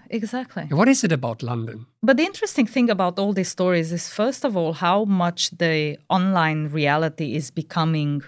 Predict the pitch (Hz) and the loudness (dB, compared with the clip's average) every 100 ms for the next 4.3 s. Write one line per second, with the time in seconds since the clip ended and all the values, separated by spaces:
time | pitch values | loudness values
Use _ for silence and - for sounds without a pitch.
0 | - _ _ - 156 160 147 202 185 151 | -14 _ _ -10 -2 2 2 2 2 0
1 | 156 143 143 147 151 151 147 - 135 165 | -2 0 0 0 -2 -2 -6 -4 -2 0
2 | 165 147 143 - 135 - 156 156 147 143 | -2 -2 -4 -6 -8 -2 0 0 -2 -2
3 | 160 160 180 175 151 147 147 143 135 147 | -2 -2 -2 -2 -2 -2 -2 -2 -4 -4
4 | 139 139 | -2 -4